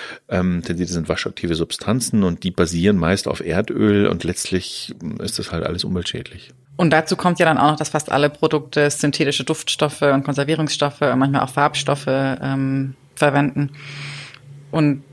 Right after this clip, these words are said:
Speaker 2: mal abgesehen davon, dass die zum Teil auch umweltschädlich sind, sind ja viele davon auch echt für unsere Gesundheit ein Problem. Also ich bin eine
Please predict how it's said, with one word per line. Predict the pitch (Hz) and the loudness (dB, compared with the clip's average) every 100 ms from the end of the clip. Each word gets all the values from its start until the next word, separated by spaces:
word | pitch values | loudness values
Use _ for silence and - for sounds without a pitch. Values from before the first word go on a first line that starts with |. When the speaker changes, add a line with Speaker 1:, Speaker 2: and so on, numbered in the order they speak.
| - - - | -20 -12 0
Speaker 2:
mal | 151 | 2
abgesehen | 139 156 151 | 4 2 4
davon, | 151 156 151 | 4 4 2
dass | 147 | 0
die | 165 | 0
zum | - | -2
Teil | 147 135 | 0 2
auch | 143 | 0
umweltschädlich | - 165 175 175 165 156 - | 0 2 2 2 0 -2 0
sind, | 165 156 | 0 0
sind | 156 156 | -2 -2
ja | 143 | -2
viele | - 175 156 | 2 4 4
davon | - 151 | 2 2
auch | - 143 | 2 0
echt | - 143 - | 0 -2 -2
für | - | -4
unsere | 147 156 | -4 -4
Gesundheit | 156 147 147 127 123 | -2 -2 0 -2 -2
ein | |
Problem. | 135 135 135 131 135 - | -4 -2 0 2 2 0
Also | 131 - | -4 -2
ich | 139 - - _ | -4 -6 -10 _
bin | 160 | 0
eine | 156 | 0